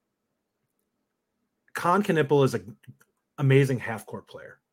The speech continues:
And that doesn't mean that he can't push the ball a little bit, but he's not a guy you're looking for fast breaks from. He's a guy you're looking at the half court, being able to back guys down,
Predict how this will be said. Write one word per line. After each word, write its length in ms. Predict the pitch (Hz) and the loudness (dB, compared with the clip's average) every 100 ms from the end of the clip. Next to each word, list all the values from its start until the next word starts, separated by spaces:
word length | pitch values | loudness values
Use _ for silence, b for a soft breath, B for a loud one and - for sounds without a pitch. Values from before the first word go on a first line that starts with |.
| _ _ _ _ _ _ _ _ - | _ _ _ _ _ _ _ _ -10
And 200 | 123 120 | -6 -2
that 120 | 123 | 2
doesn't 220 | 143 135 | 2 2
mean 160 | 143 139 | 0 2
that 100 | 127 | 2
he 100 | 131 | 0
can't 340 | - 127 117 | 0 -2 -2
push 180 | 127 120 | -4 -6
the 100 | - | -4
ball 220 | 113 110 | -4 -2
a 20 | 110 | -2
little 160 | 107 | -4
bit, 260 | 98 104 101 _ _ - | -4 -8 -8 _ _ -8
but 100 | 113 | -6
he's 200 | 101 135 | -4 -2
not 160 | 143 127 | 0 2
a 40 | |
guy 160 | 117 117 | 0 0
you're 140 | 113 | 0
looking 240 | 110 104 95 | -2 -6 -10
for 100 | 90 | -14
fast 320 | 104 78 - | -14 -14 -16
breaks 220 | 90 - | -18 -18
from. 200 | - - _ _ | -20 -20 _ _
He's 100 | 101 | -14
a 60 | 104 | -10
guy 160 | 113 | -6
you're 140 | 113 117 | -4 -2
looking 200 | 120 123 | -4 -4
at 100 | 117 | -4
the 80 | 110 | -4
half 300 | 113 113 - | -6 -8 -4
court, 380 | 117 113 107 | 0 0 0
being 180 | 123 110 | -4 -4
able 140 | 110 104 | -2 -4
to 60 | |
back 340 | 92 110 107 - | -4 -6 -6 -4
guys 280 | 110 104 | -4 -4
down, 520 | 107 107 110 110 107 | -4 -4 -2 -2 -4